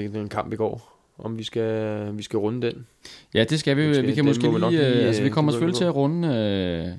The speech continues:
Speaker 2: kampen, øh, mod F C Nordsjælland, øh, og, og lidt af efterspillet skal vi også ind på, og så skal vi selvfølgelig se, <coughs> se frem mod derbyet. Men, øh, men lad os springe direkte ud i... Øh, i Nordsjælland-kampen, som jo endte et et. Hvad, øh, hvad sidder du med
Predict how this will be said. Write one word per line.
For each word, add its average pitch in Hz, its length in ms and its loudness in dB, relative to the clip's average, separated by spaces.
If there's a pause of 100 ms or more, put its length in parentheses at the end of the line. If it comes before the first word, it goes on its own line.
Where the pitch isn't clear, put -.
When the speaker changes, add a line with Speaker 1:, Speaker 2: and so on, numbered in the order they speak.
(120)
Speaker 2:
kampen, 135 480 -2
øh, 101 520 0
mod 120 200 -2
F - 40 -8
C - 80 -14
Nordsjælland, 127 580 -4
øh, 95 880 -4
og, 92 140 -6 (200)
og 104 80 -6
lidt 104 180 -4
af 113 140 0
efterspillet 123 560 -4
skal 117 160 -8
vi 117 80 -2
også 135 200 -4
ind - 100 -8
på, 120 140 -4
og 101 80 -6
så 113 100 -8
skal - 160 -10
vi 104 60 -6
selvfølgelig 110 280 -4
se, 104 320 0
<coughs> - 140 4
se - 160 2
frem 113 180 0 (160)
mod 107 220 -2
derbyet. 90 460 -4
Men, 107 220 0
øh, 101 260 0
men 107 100 0
lad 101 140 0
os 104 60 -2
springe 104 320 -4
direkte 120 440 -2
ud 120 160 -2
i... 117 300 -2
Øh, 101 260 0 (640)
i - 80 0
Nordsjælland-kampen, 113 800 0
som 107 160 -2
jo 101 140 2
endte 117 240 0
et 113 80 -2
et. - 400 -4
Hvad, 120 280 0 (140)
øh, 107 360 0
hvad 110 140 -2
sidder 120 220 -2
du 120 100 -2
med 123 280 0